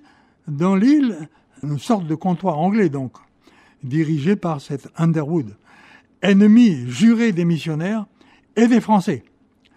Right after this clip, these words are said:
Et le commandant Dubouzet profita de son séjour pour renforcer par tous les moyens la position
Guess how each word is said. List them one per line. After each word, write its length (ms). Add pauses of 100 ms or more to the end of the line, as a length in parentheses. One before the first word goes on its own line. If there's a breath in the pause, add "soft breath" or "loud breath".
(600 soft breath)
Et 120
le 100
commandant 320
Dubouzet 480
profita 680
de 140
son 180
séjour 480 (560 loud breath)
pour 300
renforcer 680
par 180
tous 160
les 80
moyens 360 (440 soft breath)
la 140
position 600